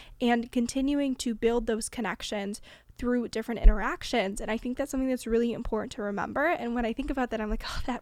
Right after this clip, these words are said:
really sucks." Like, if relationships just magically came into our lives and there was immediately that super strong connection and foundation, that would be amazing.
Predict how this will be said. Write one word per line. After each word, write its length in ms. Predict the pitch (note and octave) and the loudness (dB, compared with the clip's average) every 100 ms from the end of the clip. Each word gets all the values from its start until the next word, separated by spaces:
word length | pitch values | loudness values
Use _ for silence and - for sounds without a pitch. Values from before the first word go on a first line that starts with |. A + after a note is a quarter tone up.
| - | 0
really 160 | A#3 | 0
sucks." 580 | A3+ - - - - - - - - - | 0 -4 -6 -8 -10 -10 -12 -16 -10 0
Like, 160 | B3 B3+ | 2 4
if 100 | B3+ | 4
relationships 760 | C4 B3 - D4 C#4+ D#4 - | 4 4 2 0 2 0 2
just 180 | B3+ - | -2 0
magically 720 | A3+ G#3+ G#3 A#3 - A#3 A3 A3 - - - - - - - | 0 0 0 -4 -2 0 0 -2 -12 -20 -20 -20 -20 -20 -8
came 220 | - B3+ C4 | 4 6 6
into 220 | B3 B3+ | 4 4
our 120 | A#3+ | 4
lives 380 | A3 G3 A#3+ - | 6 6 4 2
and 140 | A3+ | 0
there 80 | A3 | 0
was 140 | G#3+ | 2
immediately 500 | G#3+ A3 G#3+ A3 - | 0 0 -2 -4 -4
that 180 | A#3 G#3 | -2 0
super 300 | - A3 A3+ | 0 -2 -4
strong 280 | G#3 G#3+ G#3+ | -2 -2 -2
connection 640 | - G3+ F#3+ - B3 B3 | -2 -4 -4 0 0 0
and 220 | - G3+ | 0 -4
foundation, 500 | - F#3 - - C#4 B3+ | -2 -2 -2 -2 0 2
that 120 | F#3 | 2
would 160 | G3 | 0
be 100 | G3 | -2
amazing. 640 | G3 F#3+ A#3+ D#4 A3+ F3+ | -2 2 2 2 0 -2